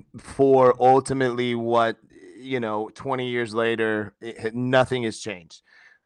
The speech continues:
And so I, I, again, the only hope that I have is that we, we then start to learn from these moments, but, like, you know, just in life or just in general, right? Like, that's the thing. You're gonna make mistakes,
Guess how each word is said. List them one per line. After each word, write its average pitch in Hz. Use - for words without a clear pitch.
And 123
so 127
I, 123
I, 131
again, 127
the 127
only 180
hope 135
that 127
I 123
have 120
is 110
that 110
we, 113
we 113
then 127
start 127
to 113
learn 135
from 123
these 117
moments, 107
but, 107
like, 127
you 156
know, 170
just 196
in 208
life 165
or 165
just 170
in 175
general, 180
right? 120
Like, 120
that's 127
the 160
thing. 160
You're 117
gonna 123
make 147
mistakes, 120